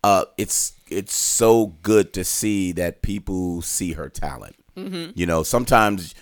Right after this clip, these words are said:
Speaker 1: you'll enjoy a person, but, uh, you know, some writers, some directors said, "I don't know where to put her." You can put her anywhere. She's good enough to show up and be entertaining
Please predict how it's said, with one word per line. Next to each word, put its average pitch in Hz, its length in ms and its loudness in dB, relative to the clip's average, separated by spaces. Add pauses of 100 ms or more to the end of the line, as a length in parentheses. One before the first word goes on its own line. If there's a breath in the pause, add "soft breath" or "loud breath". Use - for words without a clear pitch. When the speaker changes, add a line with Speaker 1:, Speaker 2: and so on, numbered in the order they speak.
(120 soft breath)
Speaker 1:
you'll 107 180 0
enjoy 92 440 0
a 85 40 0
person, 85 480 -4
but, 80 160 -8 (560 soft breath)
uh, 98 680 -2
you 95 120 -4
know, 87 320 -4
some 98 360 -4
writers, 90 720 -2
some 76 840 -6
directors 82 760 -6
said, 87 440 -6 (160)
"I 107 140 -4
don't 95 180 -6
know 90 80 -4
where 87 160 -2
to 85 80 -8
put 98 260 -2
her." 71 240 -6 (320 soft breath)
You 320 160 4
can 294 80 -2
put 120 140 2
her 104 160 4
anywhere. 58 420 -6 (240)
She's 113 380 -6
good 95 240 2
enough 87 340 -4
to 87 120 -8
show 80 360 -2
up 76 240 -6 (480 soft breath)
and 117 320 -2
be 92 180 -4
entertaining 92 800 -6